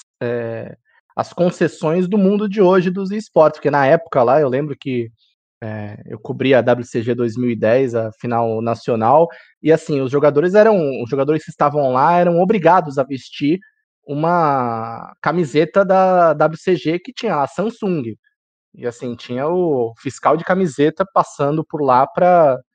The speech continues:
é, obrigar os jogadores a vestirem a camiseta, porque era a Samsung que promovia. Isso, meu,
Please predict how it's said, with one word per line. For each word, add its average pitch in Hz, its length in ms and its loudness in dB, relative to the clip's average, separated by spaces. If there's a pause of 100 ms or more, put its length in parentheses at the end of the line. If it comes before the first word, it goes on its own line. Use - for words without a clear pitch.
(480)
é, 117 540 -12
obrigar 135 400 2
os 139 80 -2
jogadores 151 440 2
a 160 60 4
vestirem 165 360 -6
a 165 60 -6
camiseta, 185 500 -2
porque 240 260 -8
era 220 180 4
a 226 40 0
Samsung 214 500 -2
que - 120 -20
promovia. 190 540 0
Isso, 180 220 -4 (100)
meu, 123 260 0